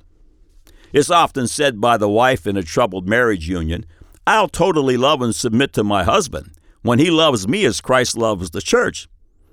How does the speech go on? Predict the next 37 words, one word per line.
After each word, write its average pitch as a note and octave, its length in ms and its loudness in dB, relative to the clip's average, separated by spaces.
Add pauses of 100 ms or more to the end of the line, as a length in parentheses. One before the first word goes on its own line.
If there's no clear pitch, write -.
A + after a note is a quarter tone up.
And G2 140 0
of G2 100 -4
course, B2+ 300 2
the F#2+ 100 -6
man A#2 300 0
would G2+ 180 -2 (240)
make B2 220 0
a B2 60 -2
similar F3 380 0
challenge. D#2+ 500 0
But A#2 160 -2
the C3 80 -2
truth A3 340 -2
of D3 120 0
the C3+ 80 2
matter B2+ 360 2
is, G#2+ 340 2 (260)
each - 400 -2
party A2 420 -2 (300)
is C3 200 0
required D3+ 680 0
to C#3+ 160 2
obey B2 440 2
the E3 120 0
word D3+ 280 4
of A#2+ 140 0
God B2 260 2
in A#2 160 2
this A2+ 260 -2
issue, G2+ 380 2 (200)
regardless D#3+ 760 2
of A2 100 -2
what A2+ 220 0
the - 220 -4
other E3 220 0
party D3 340 0
does. - 580 -6